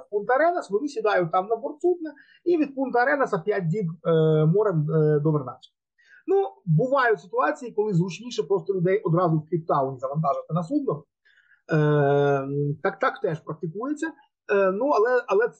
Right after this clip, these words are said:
тоді довша дорога по морю. Від Кейптауну до нашої станції, е, трошки більше двох тижнів. Може, п'ять днів від Пунта Аренаса, десь п'ятнадцять-шістнадцять від Кейпа. Е, е, е, ну, це, от, це отак це виглядає. Тобто,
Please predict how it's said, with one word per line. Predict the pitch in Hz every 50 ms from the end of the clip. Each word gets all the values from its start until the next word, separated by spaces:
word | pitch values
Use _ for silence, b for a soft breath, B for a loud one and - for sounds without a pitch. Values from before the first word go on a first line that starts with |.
| _
тоді | - 202 180 254 - 196
довша | 165 156 202 214 208 - 180
дорога | 170 170 190 196 185 165
по | 175 175
морю. | 165 147 123 120 123
Від | 135 139 -
Кейптауну | - 175 160 - 240 269 269 - 202
до | 185 180
нашої | 185 180 160 180 170 160
станції, | - - 208 208 160 - 196 190 185 175 165 175
е, | 170 160 156 147
трошки | 151 170 180 165 - 180
більше | 160 156 170 165 160 160
двох | 147 156 - -
тижнів. | 139 123 117 - _ _ _ _ _ _ _ _ _ _ _ _ _ _ _ _ _ _ _ _ _ _ _ _ -
Може, | 180 165 156 151
п'ять | - 185 185 165 147
днів | 139 151 147 143
від | 147 143 -
Пунта | 160 156 156 180
Аренаса, | 202 240 262 254 - - 165
десь | 156 180 175 160
п'ятнадцять-шістнадцять | - - 156 - 170 170 160 151 156 - - - 180 180 170 - 139
від | - _
Кейпа. | - 208 - - - - _ _ _ _ b b b b b b b b b 147
Е, |
е, | 139 139 147 160 160 147 143 139 135 139 135 139 135 135 - _ _ _ _ _ _ _ _ _ _ _ -
е, | 165 165 - - 170 160 160 190 196 196 196
ну, | 202 240 311 349 370 349
це, | 320 330 330
от, | - 254 - _ _ _
це | - - 311 302
отак | 254 - 247 240 - -
це | 180
виглядає. | 170 151 151 143 127 - - - -
Тобто, | 143 - - 160 156 156 151 B